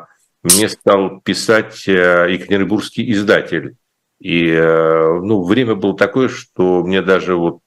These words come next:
не то что о книжке, о жизни думать не хотелось. И я это все как-то игнорировал, как, э, шутку юмора. Пока, в конце концов, Евгений мне не позвонил, сказал, что его очень хороший друг, и он настоятельно рекомендует, э,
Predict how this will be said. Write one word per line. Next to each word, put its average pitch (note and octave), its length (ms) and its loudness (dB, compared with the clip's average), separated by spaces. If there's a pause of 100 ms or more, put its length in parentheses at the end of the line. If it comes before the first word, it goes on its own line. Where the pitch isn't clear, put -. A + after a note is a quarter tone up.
(100)
не F#2 120 -4
то A#2+ 120 0
что G2+ 180 2
о F2+ 40 0
книжке, - 600 -2
о F#2 180 2
жизни A2+ 240 0
думать D#2 320 -4
не D#3 100 -2
хотелось. - 540 -2 (480)
И F#2 720 0 (100)
я C3+ 140 2
это D#3+ 180 -2
все - 220 -4
как-то - 300 0 (180)
игнорировал, A#2 720 0
как, - 400 -2
э, E2 600 2 (420)
шутку - 340 -2
юмора. D#2+ 540 -2 (320)
Пока, - 220 2
в A#2+ 60 0
конце A2 200 -8
концов, A2 440 -2
Евгений G#2 420 -2
мне G2+ 140 -2
не G#2 120 -2
позвонил, A2 400 0
сказал, G#2+ 200 0
что F#2+ 140 -6
его G2 140 4
очень F#2+ 200 -2
хороший G2 400 0
друг, D3 340 -4
и F2+ 160 -2
он G2+ 160 2
настоятельно A2+ 420 0
рекомендует, G2 760 0 (100)
э, F2 320 4